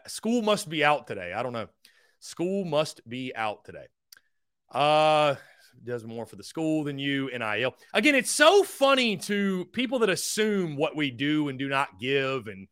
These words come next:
and, and, like, you have no idea. And I, and I love the comments give me even more reason to keep it that way. Like, it's nobody's business what we're giving. It's, it's nobody's business. Just because I'm not beating my chest on social media about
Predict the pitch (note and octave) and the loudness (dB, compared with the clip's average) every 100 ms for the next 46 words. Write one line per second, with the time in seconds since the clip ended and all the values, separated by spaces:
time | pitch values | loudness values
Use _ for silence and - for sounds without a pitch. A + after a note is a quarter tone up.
0 | _ _ _ A2+ A#2 A#2+ A#2 A#2 B2+ - | _ _ _ -4 -4 -4 -12 -12 -20 -6
1 | E3 - _ - E3+ G#3 B3 E3+ E3 G3 | -6 -6 _ -10 -4 2 2 0 -2 2
2 | G3 E3+ C#3 C#3+ G#2+ C3 D3 E3 F3 F#3 | 2 2 0 -4 -4 -2 -2 -2 -2 2
3 | F3 E3 F#3 A3+ A3+ G3 - _ _ _ | 2 4 6 8 6 0 -10 _ _ _
4 | _ _ C3+ E3+ - G#3 B3 D4 D4 C#4+ | _ _ -4 -2 -4 0 0 0 -2 -4
5 | - - _ C3 G3+ G#3+ A3 G#3 G3+ G#3+ | -8 -16 _ -4 -2 0 -2 -4 -4 0
6 | G3+ E3+ F3+ F#3+ D3+ D3+ F#3 D3+ C#3+ C3 | 0 0 0 0 -2 -4 -6 -6 -8 -10
7 | G3 G3 C#3 F2 - C#2+ F#2 E3+ G3+ C4 | -12 -12 -12 -14 -18 -14 -8 -4 0 2
8 | C#4+ C#4+ G#3 B2 F3 G3+ A#2+ G2 A2 G2 | 4 2 0 0 -2 -2 -10 -12 -14 -12
9 | F#2 F2 D#2 - D#3+ F3+ - A#3 C4+ G3+ | -14 -14 -20 -12 -10 -8 -4 0 2 2
10 | A#2 F#2+ F#2 - _ - _ _ _ _ | -2 -10 -16 -18 _ -20 _ _ _ _
11 | _ _ F#3+ G#3 A3 A3+ G#3 G#3 G3+ D3 | _ _ -2 -2 0 0 2 4 4 2
12 | B2+ F#3+ G#3 F3 D#3 - F#3 E3+ - C#3 | -6 -4 -2 0 0 2 2 2 0 -8
13 | C3 E3 D#3+ C#3+ D3+ D#3 B2+ B2 | -2 -2 0 -4 -6 -4 -2 -2